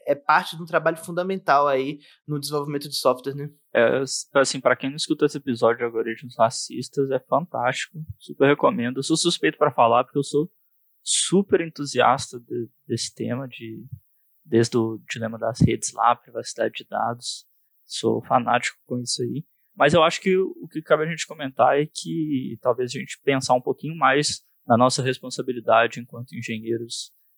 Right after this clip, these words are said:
Speaker 2: de software aí, e pensar no que a gente tá construindo mesmo, né? É,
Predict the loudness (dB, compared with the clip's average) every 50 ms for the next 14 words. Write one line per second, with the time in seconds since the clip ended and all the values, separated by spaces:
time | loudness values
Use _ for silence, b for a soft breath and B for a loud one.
0 | _ _ -6 -4 -2 -2 0 4 4 4 4 4 0 -4 -6 -4 -2 -2 -2 -4
1 | -4 -4 -4 -6 -6 -8 -8 -6 -6 -4 -4 -2 0 2 2 2 2 0 -4 -6
2 | -6 -6 -8 -12 -14 -14 -12 -12 -12 -12 -8 -6 -6 -6 -6 -6 -8 -8 -2 -2
3 | -2 -2 -2 -6 -10 -10 -10 -10 B B B B B B B B B _ _ 2
4 | 2 4 4 2 0 0 -4 -6 -8